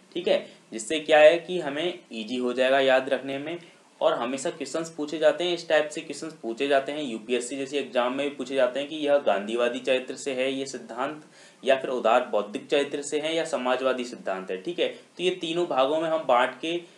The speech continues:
इनका अध्ययन करेंगे। और राज्य के नीति निर्देशक तत्वों को हमारे संविधान के अंदर भाग चार के अंतर्गत दर्शाया गया है, अनुच्छेद छत्तीस से इक्यावन तक ये संदर्भित हैं, ठीक है।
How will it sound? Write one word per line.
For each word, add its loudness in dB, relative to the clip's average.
इनका 2
अध्ययन 0
करेंगे। 2
और 0
राज्य 0
के -6
नीति -6
निर्देशक -8
तत्वों -2
को -2
हमारे 0
संविधान -6
के -2
अंदर -2
भाग -2
चार 2
के -2
अंतर्गत -4
दर्शाया 0
गया 0
है, 2
अनुच्छेद -4
छत्तीस -8
से -2
इक्यावन 2
तक -4
ये -6
संदर्भित -2
हैं, -2
ठीक -6
है। 0